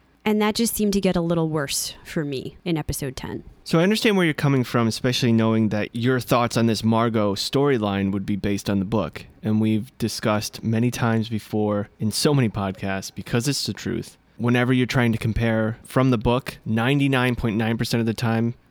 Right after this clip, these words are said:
Speaker 2: it won't be exactly what you pictured. It won't be as much time given to those segments that you truly loved in the book. So I knew that would definitely, no matter what, be the case in your mind. But I do have to agree, I enjoyed her storyline so much that I would have loved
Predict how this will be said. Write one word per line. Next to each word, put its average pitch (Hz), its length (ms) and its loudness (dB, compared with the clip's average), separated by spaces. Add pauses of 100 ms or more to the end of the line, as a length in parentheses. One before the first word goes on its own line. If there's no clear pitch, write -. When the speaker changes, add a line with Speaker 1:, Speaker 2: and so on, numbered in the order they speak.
Speaker 2:
it - 100 -4
won't 113 340 0
be 110 400 -2
exactly 117 560 -2
what 113 160 2
you 107 80 -2
pictured. 127 480 0
It 104 80 0
won't 110 240 0
be 113 140 0
as 104 120 -4
much 110 300 0
time 123 540 0 (100)
given 131 380 2
to 123 120 -2
those 104 280 0
segments 120 520 0
that 82 120 -2
you 101 140 -4
truly 135 380 0
loved 117 320 2
in 113 100 2
the 110 60 2
book. 117 380 -2 (100)
So 135 200 0
I 131 40 4
knew 139 220 4
that 120 220 2
would 113 120 -2
definitely, 117 480 2
no 107 120 0
matter 113 240 2
what, 107 420 -2 (160)
be 135 100 2
the 117 120 2
case 123 320 0
in 113 60 2
your 104 100 2
mind. 104 400 0 (680)
But 147 80 4
I 156 60 6
do 226 160 4
have 247 120 2
to 208 100 4
agree, 160 360 2
I 151 160 2
enjoyed 175 520 4 (380)
her - 240 0
storyline 135 640 2
so 135 220 2
much 127 260 2
that 113 200 0
I 135 120 4
would 139 320 4
have 107 240 -4
loved 95 360 -2